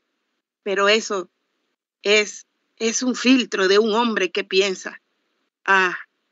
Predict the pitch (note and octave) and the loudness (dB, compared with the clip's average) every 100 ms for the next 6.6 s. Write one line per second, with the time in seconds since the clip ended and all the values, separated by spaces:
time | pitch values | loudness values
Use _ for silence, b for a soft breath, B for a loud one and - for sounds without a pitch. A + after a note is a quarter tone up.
0 | _ - G3 F#3 F3 F3 F3 F#3+ G3 F#3 | _ -4 0 2 2 2 2 2 2 -2
1 | - _ _ _ _ _ _ _ - G#3 | -8 _ _ _ _ _ _ _ -8 -6
2 | - G3 G3 F#3+ F3+ F3 - F#3+ F3+ F#3+ | -4 -4 -2 0 0 0 -2 0 0 -6
3 | F3 _ _ B3+ A#3+ A#3+ G#3 G3 _ _ | -10 _ _ 4 6 6 4 -4 _ _
4 | _ C4 C#4 E4 D#4+ C4 G3 _ - C4+ | _ 2 4 6 6 4 -2 _ -8 -2
5 | E4 F4+ D4+ B B D#4+ D#4 B3+ F#4 F4+ | 2 2 0 B B -2 -2 0 0 2
6 | E4 G#4+ F#4+ A3+ F#3+ | 2 2 0 -8 -14